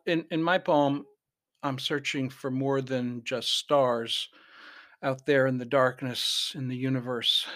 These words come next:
But in cosmology, there really is something that's termed the cosmic dawn, and that's the first light from the most ancient stars in the observable universe.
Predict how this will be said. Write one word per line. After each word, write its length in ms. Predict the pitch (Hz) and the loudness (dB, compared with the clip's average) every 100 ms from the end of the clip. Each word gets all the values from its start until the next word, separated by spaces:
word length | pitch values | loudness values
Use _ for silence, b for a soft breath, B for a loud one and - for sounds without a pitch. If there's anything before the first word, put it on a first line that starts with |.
| B B _ _ _ _ _ _ _ | B B _ _ _ _ _ _ _
But 160 | - 147 | 2 4
in 140 | 156 | 4
cosmology, 760 | 151 175 139 165 185 185 139 143 | 4 2 2 0 2 4 2 -2
there 120 | 135 | -2
really 300 | 147 156 139 | -2 -2 -2
is 160 | 151 147 | -2 -2
something 640 | 147 131 139 127 123 113 _ _ _ _ | -4 -4 -4 -6 -6 -12 _ _ _ _
that's 240 | 123 - - | -14 -12 -8
termed 340 | 151 131 123 | -4 -4 -6
the 60 | 120 | -8
cosmic 480 | 147 127 120 120 117 | -8 -8 -8 -10 -10
dawn, 460 | 123 147 127 120 113 _ _ b b b b _ _ _ _ | -4 -2 -2 -4 -12 _ _ b b b b _ _ _ _
and 160 | 135 131 | -6 -2
that's 340 | 139 135 - - _ _ - | 0 -2 -6 -12 _ _ -12
the 80 | |
first 420 | 135 - 165 - 147 | -4 0 2 0 -2
light 420 | 143 139 127 135 _ | 2 2 0 -8 _
from 180 | - 135 | -10 -4
the 80 | 131 | -2
most 320 | 127 123 - - | -2 -4 -6 -2
ancient 420 | 143 135 135 117 | 0 0 -2 -2
stars 840 | - 135 131 127 120 120 - - - - | -2 0 0 0 -4 -6 -8 -10 -14 -8
in 80 | 131 | -6
the 120 | 123 | -6
observable 640 | 117 135 127 123 123 123 | -4 -2 -2 -2 -4 -4
universe. 680 | 120 127 123 117 104 - - | -2 -2 -2 -6 -6 -4 -6